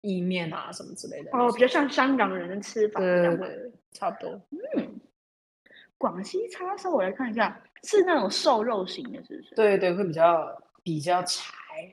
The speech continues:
Speaker 1: 但是它不是那种说你咬不动的那种柴，这样子。
Speaker 2: 嗯。
Speaker 1: 它是会很有嚼劲，可以这么说吗？
Speaker 2: 哦。
Speaker 1: 对。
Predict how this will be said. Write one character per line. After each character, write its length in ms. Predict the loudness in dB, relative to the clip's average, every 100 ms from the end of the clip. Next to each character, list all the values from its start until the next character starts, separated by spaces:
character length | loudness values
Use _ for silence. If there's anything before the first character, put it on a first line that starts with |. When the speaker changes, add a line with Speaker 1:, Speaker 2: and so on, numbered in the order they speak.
| _ _
Speaker 1:
但 160 | -2 -2
是 60 |
它 80 | 0
不 120 | 0
是 140 | 0 0
那 140 | 0
种 140 | -2 -2
说 160 | -2
你 100 | 0 0
咬 160 | -2
不 100 | -8
动 240 | -2 0 0
的 60 |
那 100 | -2
种 120 | -4 -8
柴， 360 | -12 -14 -14 -16
这 60 | -14
样 120 | -12
子。 160 | -14 -18 -4
Speaker 2:
嗯。 340 | -2 -2 -6 -14 _ _ _ _
Speaker 1:
它 120 | -4
是 160 | -2 -2
会 640 | 2 4 4 0 -6 -14 _ _ _ _ _ _ _ _ _ _ _ _ _ -16
很 160 | -8 -6
有 180 | -6 -8
嚼 440 | -10 -12 -12 -12 -14
劲， 200 | -12 -10 -10 -12 -20 _ _ _ -16
可 80 | -12
以 20 |
这 100 | -10
么 80 | -6
说 100 | -6
吗？ 160 | -4
Speaker 2:
哦。 1160 | -4 -4 -4 -2 -2 -4 -6 -6 -8 -10 -12 -12
Speaker 1:
对。 280 | -8 -8 -10